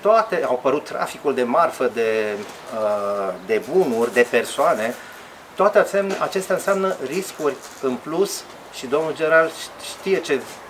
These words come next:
zic pentru tot ce înseamnă activitatea de urgență în prespital. Aveți lângă Câmpia Turzii baza aeriană. Punct nato important, mai ales în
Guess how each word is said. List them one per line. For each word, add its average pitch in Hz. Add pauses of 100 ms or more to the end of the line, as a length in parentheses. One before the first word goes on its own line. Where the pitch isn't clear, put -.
(120)
zic 151 (440)
pentru 135 (100)
tot 185 (680)
ce -
înseamnă 175
activitatea 160
de 139
urgență 156
în 143
prespital. 135 (2250)
Aveți 170
lângă 175
Câmpia 165
Turzii 185
baza 170
aeriană. 170 (840)
Punct 175
nato 156 (100)
important, 139 (120)
mai 160
ales 143
în 131